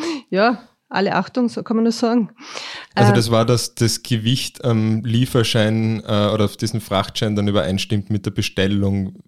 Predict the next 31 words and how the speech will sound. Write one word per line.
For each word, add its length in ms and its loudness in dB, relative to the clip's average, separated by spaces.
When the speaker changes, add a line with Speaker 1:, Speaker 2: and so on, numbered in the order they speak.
Speaker 2:
wenn 340 -2
ich 140 -4
deinen 340 2
Artikel 380 -2
richtig 340 -2
in 80 0
Erinnerung 460 0
habe, 160 0
oder? 240 2
Speaker 1:
Genau, 500 4
genau. 400 4
Da 80 0
hat 100 2
er 60 4
wirklich 240 0
drauf 240 0
geschaut, 320 0
dass 140 2
die 280 0
Einzelheiten, 800 2
äh, 160 0
eben 180 4
stimmen, 960 4
also 300 2
dass 160 0
das 180 -6
Gewicht 380 2
übereinstimmt, 920 4
ähm, 560 4
dass 140 0
die 220 -6